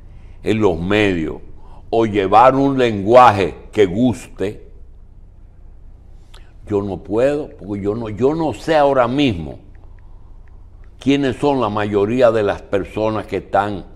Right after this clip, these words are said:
con el alto rating en arte y en espectáculo. Realmente no lo sé. Y lo peor es que no lo sé, sino que no me interesa.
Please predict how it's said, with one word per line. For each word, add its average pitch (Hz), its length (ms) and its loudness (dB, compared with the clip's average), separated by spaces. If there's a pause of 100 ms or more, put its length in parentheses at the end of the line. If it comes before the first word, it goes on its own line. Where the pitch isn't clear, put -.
(360)
con 98 240 -6
el 95 160 0
alto 98 380 2
rating 98 460 -2
en 87 240 -6
arte 107 420 -2
y 98 120 -4
en 87 60 -4
espectáculo. 101 680 -6
Realmente 147 560 2
no 143 160 0
lo 131 200 0
sé. - 420 -4
Y 143 100 0
lo 151 140 6
peor 143 300 4
es 160 60 -2
que 160 100 0
no 156 160 0
lo 156 160 2
sé, 139 220 -2
sino 123 280 -6
que 131 80 -4
no 135 120 -6
me 143 100 -4
interesa. 123 680 -4